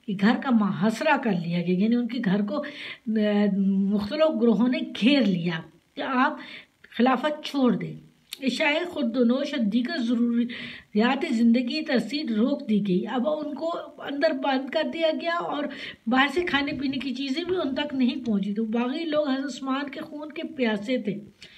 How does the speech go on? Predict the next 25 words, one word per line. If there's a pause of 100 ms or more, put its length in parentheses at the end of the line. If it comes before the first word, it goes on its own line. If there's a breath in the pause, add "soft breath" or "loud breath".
(340 loud breath)
हज़रत
अली
रज़ी
अल्लाह
तआला
अन्हु
ने
मौके
की
नज़ाकत
को
समझते
हुए
अपने
दोनों
साहबजादों (420 loud breath)
हज़रत
इमाम
हसन
और
हज़रत
इमाम
हुसैन
को
भी